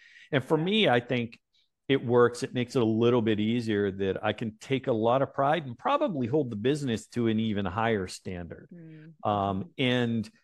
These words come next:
Speaker 1: it allows you to get things done as well.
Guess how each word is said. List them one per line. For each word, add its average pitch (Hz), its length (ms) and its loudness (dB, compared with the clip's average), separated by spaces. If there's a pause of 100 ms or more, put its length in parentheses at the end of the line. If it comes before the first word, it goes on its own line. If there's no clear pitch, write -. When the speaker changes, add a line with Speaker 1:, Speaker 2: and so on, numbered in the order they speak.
(440)
Speaker 1:
it 139 120 4
allows 165 380 2
you 165 100 -2
to 127 60 -2
get 123 300 -2
things 117 320 -2
done 104 500 -2 (160)
as 92 200 -4
well. 90 640 -4